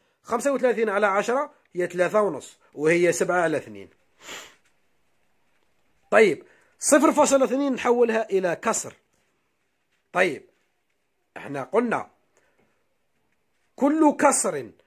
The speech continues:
بسطه أصغر من المقام هو كسر أصغر من الواحد. معناه صفر فاصل، معناه هذا الكسر اللي راح نصيبه يخرج لي البسط أصغر من المقام،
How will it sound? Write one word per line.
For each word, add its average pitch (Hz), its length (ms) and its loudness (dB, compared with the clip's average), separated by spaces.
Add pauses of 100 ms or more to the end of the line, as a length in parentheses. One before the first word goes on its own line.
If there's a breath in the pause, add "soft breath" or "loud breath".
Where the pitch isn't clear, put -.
(140)
بسطه 208 880 0
أصغر 233 400 0
من 220 180 2
المقام 226 640 0 (360 soft breath)
هو 190 200 0
كسر 220 520 -4
أصغر 254 440 4
من 233 200 2
الواحد. 180 580 2 (220)
معناه 151 260 -2
صفر 214 280 -2
فاصل، 143 360 -4 (340 soft breath)
معناه 156 420 2
هذا 165 120 -2
الكسر 190 240 -4
اللي 170 140 -4
راح 160 140 -4
نصيبه 180 500 -4 (800 soft breath)
يخرج 165 360 0
لي 175 80 6
البسط 175 520 2
أصغر 208 440 2
من 208 180 0
المقام، 156 560 -4